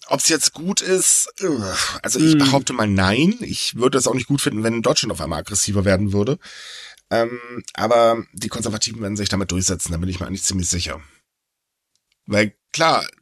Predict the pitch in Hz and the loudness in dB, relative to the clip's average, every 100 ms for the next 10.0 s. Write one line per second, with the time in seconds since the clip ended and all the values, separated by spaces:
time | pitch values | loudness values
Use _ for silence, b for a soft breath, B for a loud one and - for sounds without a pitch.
0 | _ _ _ _ 117 107 - 170 - 82 | _ _ _ _ -2 0 0 0 -2 -14
1 | - 92 110 123 123 117 127 120 123 113 | -14 -8 -6 0 2 2 0 0 0 -2
2 | 107 160 - 104 92 104 127 - 104 107 | 0 0 0 0 0 0 -4 -8 -4 -2
3 | 123 151 - 87 127 139 110 110 110 - | 0 -4 -8 -6 -2 -2 -2 -2 0 2
4 | 156 - 98 - 98 - - 104 92 92 | 2 2 -2 -4 -4 -6 -4 -4 -2 -2
5 | 90 92 92 95 - 147 B B B B | -2 -2 -4 -4 -2 -4 B B B B
6 | B B B _ - 113 117 117 117 101 | B B B _ -2 -2 -2 -4 -6 -6
7 | _ _ _ 107 110 113 139 131 113 107 | _ _ _ -6 -2 2 2 0 -2 -2
8 | 135 151 - 95 - 127 131 113 - 127 | 0 0 0 -4 -2 0 0 0 0 0
9 | 143 - 131 120 131 113 95 107 160 285 | -2 -2 -2 -2 0 -2 0 0 -2 -4